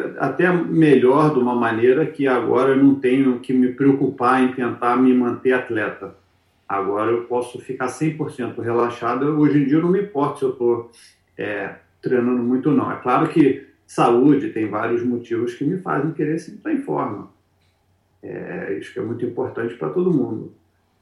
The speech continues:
Mas eu não tenho necessidade de treinar. Eu não me sinto com peso na consciência de não tô treinando, entendeu? Antigamente, se, se eu tô fora de forma, se eu não, não tô treinando muito,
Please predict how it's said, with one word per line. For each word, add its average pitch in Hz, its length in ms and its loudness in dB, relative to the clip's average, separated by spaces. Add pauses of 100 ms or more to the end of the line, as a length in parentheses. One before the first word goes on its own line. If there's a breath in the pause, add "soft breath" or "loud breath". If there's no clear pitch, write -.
(140)
Mas 107 480 -6
eu 113 140 -2
não 123 300 -2
tenho 135 280 -2
necessidade 127 1040 -2
de 113 140 -2
treinar. 98 440 -6
Eu 101 60 -8
não 110 80 -8
me 120 140 -2
sinto 120 460 -6
com - 160 -12
peso 120 300 -4
na 117 120 -6
consciência 117 720 -8
de 117 100 -6
não 120 140 -6
tô 127 160 -4
treinando, 104 560 -6
entendeu? 101 280 -12
Antigamente, 110 560 -8
se, 147 220 -6 (360)
se - 60 -12
eu 185 80 -4
tô - 140 -4
fora 123 260 -2
de 117 80 -4
forma, 123 400 -6
se 110 120 -10
eu 117 60 -4
não, 107 120 -8
não 113 280 -8
tô 120 220 -4
treinando 117 400 -4
muito, 123 460 -6